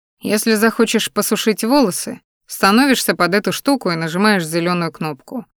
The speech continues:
С этими словами Платина взял миниатюрный будильник в руки и вручил его мне.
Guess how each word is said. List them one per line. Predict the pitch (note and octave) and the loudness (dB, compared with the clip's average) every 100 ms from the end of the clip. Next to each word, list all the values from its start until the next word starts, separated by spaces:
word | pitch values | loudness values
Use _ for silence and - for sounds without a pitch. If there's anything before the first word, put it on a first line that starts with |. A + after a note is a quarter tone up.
| _ _ _ _ | _ _ _ _
С | - | -4
этими | A3+ A3 A3 | -2 2 2
словами | - G3+ A3+ C4+ F#3 | 2 2 4 4 2
Платина | - A#3 - G3+ F#3 | 0 0 2 0 0
взял | F3 A3+ | 2 2
миниатюрный | G#3 F#3 F#3 F3+ G#3 F#3+ F3 | 2 2 0 0 -2 0 -2
будильник | F3 F3 B3+ G#3 E3+ | -2 2 4 2 0
в | E3+ | -4
руки | D#3+ - D3+ | -6 -6 -8
и | |
вручил | D3+ F3+ F#3+ A#3 | -4 -4 0 0
его | F#3 F3 E3+ | 0 -2 -4
мне. | D#3+ D3+ | -6 -8